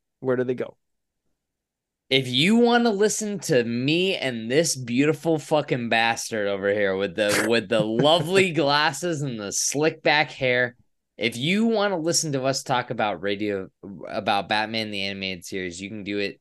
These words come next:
Speaker 2: in a many different ways. Follow us,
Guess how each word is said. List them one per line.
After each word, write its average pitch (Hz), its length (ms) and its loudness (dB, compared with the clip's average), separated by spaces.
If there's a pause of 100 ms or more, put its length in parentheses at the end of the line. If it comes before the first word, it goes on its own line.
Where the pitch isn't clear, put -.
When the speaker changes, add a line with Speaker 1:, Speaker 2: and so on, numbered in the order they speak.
(100)
Speaker 2:
in - 160 -16
a 95 100 -10
many 90 640 -12
different 87 360 -18
ways. 85 360 -14 (580)
Follow 160 300 4
us, - 280 -4